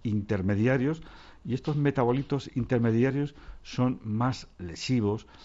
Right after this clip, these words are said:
más nocivos, más agresivos que la propia toxina original que había entrado directamente a nuestro hígado, porque el hígado es un gran laboratorio y también genera este tipo de radicales libres. Pues bien, el ácido alfa-lipoico,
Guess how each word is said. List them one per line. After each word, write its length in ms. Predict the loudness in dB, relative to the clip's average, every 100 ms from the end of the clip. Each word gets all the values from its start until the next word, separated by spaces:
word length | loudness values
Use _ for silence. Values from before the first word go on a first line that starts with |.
| -18 -4
más 420 | 0 0 -2 -8 -10
nocivos, 800 | -6 -6 -2 2 4 2 -2 -8 -20 -20 -6
más 400 | -2 0 0 -6 -6
agresivos 720 | -2 -2 -2 0 0 -2 -4
que 140 | -2
la 180 | -2 -2
propia 340 | -2 -2 -2
toxina 420 | -4 -8 -6 -2 -2
original 540 | -2 -2 0 2 0 -6 -14 -12 -12
que 100 | -4
había 180 | 0 2
entrado 540 | 0 0 0 2 0 -2
directamente 840 | -4 -4 0 2 2 2 -2 -2 -4
a 80 |
nuestro 320 | -6 -6 -2 0
hígado, 300 | 0 -2 -6
porque 240 | -10 -8
el 80 | -6
hígado 200 | -4 -4
es 140 | -4
un 180 | -2 -2
gran 240 | 0 0 0
laboratorio 640 | 0 -2 0 2 2 -2 -8 -20 -20 -14
y 100 | -8
también 280 | -2 -2 -2
genera 500 | 0 0 0 -2 -4
este 240 | -8 -8
tipo 420 | -4 -4 0 0 0 -16 -14
de 220 | -2 0 2
radicales 520 | 0 0 0 0 0
libres. 260 | -2 -2 -8
Pues 160 | -4
bien, 220 | -2 -2 -4
el 120 | -6
ácido 460 | -4 -2 0 -2 0
alfa-lipoico, 960 | 0 0 0 0 2 2 2 0 -4